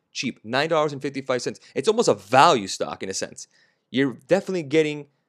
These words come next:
the valuation here on the cheap. Looking at the valuation here, Micron is basically less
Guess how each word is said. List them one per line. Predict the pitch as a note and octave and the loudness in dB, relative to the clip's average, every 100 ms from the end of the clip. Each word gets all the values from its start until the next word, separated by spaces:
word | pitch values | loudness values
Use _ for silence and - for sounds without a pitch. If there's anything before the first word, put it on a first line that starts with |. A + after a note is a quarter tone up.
| _ | _
the | A#2 | 0
valuation | A#2+ C#3+ D#3 C#3+ C#3+ C#3 B2+ | 4 6 4 -2 -4 -6 -8
here | B2 B2 A#2+ | -8 -8 -4
on | A#2 | -2
the | A#2+ | -2
cheap. | - A2 - _ _ _ _ _ _ _ _ _ - | -4 -8 -10 _ _ _ _ _ _ _ _ _ -10
Looking | A#2+ G3 G3 | -2 -2 0
at | E3 | -2
the | C#3+ | 0
valuation | C3+ B2+ A#2+ A2+ A2 | 2 2 0 -4 -8
here, | G2+ F2+ - _ | -10 -12 -14 _
Micron | A#2 D#3+ E3 D#3+ C#3+ D3+ | -4 -4 -2 -4 -4 -6
is | - A2 | -6 -4
basically | B2+ C3 C#3 B2 A#2 - _ _ - | -4 -4 -8 -8 -10 -12 _ _ -8
less | A#2 C3+ C#3+ - | 0 2 2 -4